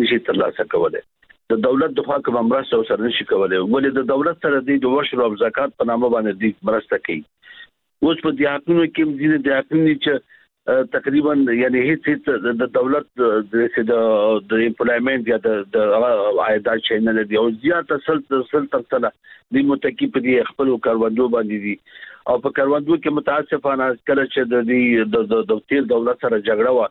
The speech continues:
د دې په منطقو کې دا کوکنار فوق العاده کرل، کرل کېدل. او دوی ته هم تقریبا یولس سلنه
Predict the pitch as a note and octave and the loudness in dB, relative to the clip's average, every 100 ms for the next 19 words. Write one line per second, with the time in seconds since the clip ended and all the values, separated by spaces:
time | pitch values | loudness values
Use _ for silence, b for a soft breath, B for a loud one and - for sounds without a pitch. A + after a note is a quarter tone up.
0 | _ b b - A2+ C3+ C3 A#2 A2+ A2 | _ b b -4 -2 0 0 -2 0 -2
1 | - B2+ A2+ A2 A#2 A2+ A2 G#2+ A#2+ - | -2 -2 -2 -2 -2 -2 -4 -2 -2 0
2 | B2 - A2 G#2 A2+ A2 G#2 G#2 - - | -2 0 -2 0 -2 0 -2 -2 -4 -4
3 | G2+ G2 - G#2 A#2+ A#2 - B B B | -2 -2 -4 0 0 -2 -8 B B B
4 | A2+ A#2 D3+ D3 D3 C#3+ C#3 D3+ C#3+ A#2+ | -2 0 -2 -2 -4 -4 -2 0 0 0
5 | B2 C#3+ E3 D3 A#2+ C3+ C3+ D3+ C3 | 2 2 2 0 -4 -2 0 0 0